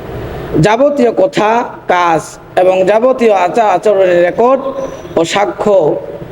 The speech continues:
প্রমাণের স্তূপ সব কিছুই জমিন তার বাইরে নিক্ষেপ করে দেবে। আজকে আমরা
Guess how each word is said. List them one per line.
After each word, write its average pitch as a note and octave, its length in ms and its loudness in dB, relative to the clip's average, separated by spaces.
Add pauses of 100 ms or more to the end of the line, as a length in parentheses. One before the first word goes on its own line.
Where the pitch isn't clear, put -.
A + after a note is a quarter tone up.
(280)
প্রমাণের G#3 600 2
স্তূপ F#3 440 2
সব B3+ 320 -2
কিছুই A#3 460 2
জমিন A3 400 2
তার G3+ 480 -2
বাইরে F#3 220 0
নিক্ষেপ G#3 400 0
করে D3+ 180 2
দেবে। B2+ 240 0 (1500)
আজকে F3 280 -2
আমরা F3+ 480 0